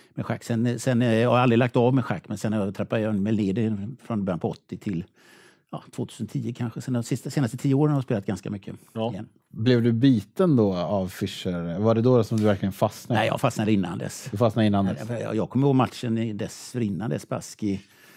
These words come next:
Speaker 1: Petrosjan, Spassky gjorde ett, offrade dem och H åtta en match, ett, ett drag. Det var såna här fantastiska grejer. Så att det, ja, det, jag var väldigt, jag blev väldigt biten med en gång. Det var djup kärlek från första draget alltså.
Speaker 2: Ja. Det är ju fantastiskt
Speaker 1: Ja.
Speaker 2: att höra.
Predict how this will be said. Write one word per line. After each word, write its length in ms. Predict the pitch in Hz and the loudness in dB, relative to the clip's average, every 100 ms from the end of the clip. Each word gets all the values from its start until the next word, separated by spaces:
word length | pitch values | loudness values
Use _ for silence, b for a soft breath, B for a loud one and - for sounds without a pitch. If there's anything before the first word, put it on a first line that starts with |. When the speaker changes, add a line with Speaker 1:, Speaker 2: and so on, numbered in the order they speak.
| b b b b - | b b b b -6
Speaker 1:
Petrosjan, 480 | 110 110 - 85 | -4 -2 -2 -4
Spassky 340 | 85 - 98 104 | -4 -6 -6 -6
gjorde 100 | 90 | -6
ett, 80 | 95 b b b b - | -8 b b b b -14
offrade 280 | - - 101 | -10 -6 -4
dem 140 | 87 | -4
och 80 | 85 82 90 | -6 -6 -6
H 180 | 107 80 | -6 -6
åtta 200 | - 90 | -8 -8
en 60 | |
match, 280 | 101 - - | -8 -10 -12
ett, 200 | 120 101 | -12 -12
ett 120 | 110 | -14
drag. 220 | 107 98 98 | -10 -10 -10
Det 80 | 95 | -12
var 80 | |
såna 180 | 92 98 | -14 -14
här 80 | 90 | -12
fantastiska 540 | - - 82 - - 82 | -12 -12 -14 -14 -12 -8
grejer. 220 | 82 71 | -8 -10
Så 80 | - | -8
att 60 | |
det, 100 | 110 | -2
ja, 160 | 107 104 | 0 4
det, 120 | 101 | 4
jag 120 | 110 | 4
var 140 | 120 110 | 4 4
väldigt, 220 | 110 95 | 2 2
jag 100 | 110 | 2
blev 120 | 117 | 4
väldigt 220 | 107 95 | 4 2
biten 180 | 90 - | 0 -2
med 60 | 90 | -6
en 40 | |
gång. 80 | 90 | -2
Det 60 | 110 | 2
var 80 | |
djup 220 | 110 120 - | 4 2 2
kärlek 340 | 127 98 95 | 0 0 -4
från 200 | - 107 | -8 -8
första 300 | - 90 - | -8 -10 -10
draget 360 | - 78 76 - | -10 -10 -12 -16
alltså. 260 | - - 98 | -16 -16 -14
Speaker 2:
Ja. 180 | 120 - _ _ | -14 -16 _ _
Det 140 | 90 139 | -4 0
är 40 | |
ju 100 | 151 | 2
fantastiskt 380 | 156 156 180 170 | 0 0 0 2
Speaker 1:
Ja. 120 | 117 | 2
Speaker 2:
att 60 | 127 | 4
höra. 260 | 156 160 | 4 4